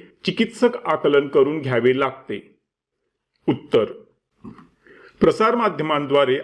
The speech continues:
आपल्यासमोर येणारी माहिती वास्तवाला धरून असेलच असे नसते. ही माहिती देणाऱ्या प्रसारमाध्यमांचे हेतू, सरकारी धोरण, सामाजिक परिस्थिती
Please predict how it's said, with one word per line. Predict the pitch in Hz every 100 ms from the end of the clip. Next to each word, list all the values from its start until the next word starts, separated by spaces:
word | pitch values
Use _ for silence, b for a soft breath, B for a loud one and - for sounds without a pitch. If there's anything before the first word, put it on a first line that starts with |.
| -
आपल्यासमोर | 131 - 175 196 196 147 131 131
येणारी | 151 147 160 151
माहिती | 135 131 135 156 - B -
वास्तवाला | 143 123 - 196 190 190
धरून | 147 143 156 165 143
असेलच | 135 196 185 180 175 -
असे | 131 - 139 185 - -
नसते. | 139 139 135 - 120 95 - _ _ _ _ _ _ _ _ -
ही | 180
माहिती | 226 175 180 196
देणाऱ्या | 160 135 139 139 139
प्रसारमाध्यमांचे | 135 - 170 165 131 139 139 135 135 143
हेतू, | 135 135 135 127 B B
सरकारी | - 165 135 - 147 143
धोरण, | 131 147 147 135 139 - _
सामाजिक | - 151 135 147 147 175
परिस्थिती | - 143 160 170 117 139 139